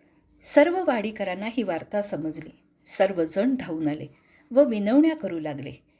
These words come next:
की "गोविंद स्वामी आम्हाला सोडून गेले, तुम्ही तरी येथेच राहावे, आमच्या सुखदुःखाचा आधार व्हावे,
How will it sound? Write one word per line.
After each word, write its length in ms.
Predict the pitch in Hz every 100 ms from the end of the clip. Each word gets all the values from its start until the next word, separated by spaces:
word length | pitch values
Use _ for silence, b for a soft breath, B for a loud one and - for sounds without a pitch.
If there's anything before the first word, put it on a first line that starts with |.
| _
की 80 | -
"गोविंद 440 | 208 202 202 269
स्वामी 360 | 349 311 277 254
आम्हाला 300 | 190 185 185
सोडून 400 | - 175 165 170
गेले, 260 | 160 160 147
तुम्ही 600 | - _ 196 185 247 254
तरी 160 | 254
येथेच 440 | 294 - 170 156 160
राहावे, 340 | 151 139 143 b b b b
आमच्या 320 | 214 214 262
सुखदुःखाचा 840 | 262 - - 208 - - 190 185 185
आधार 420 | 151 131 185 214
व्हावे, 360 | 170 135 156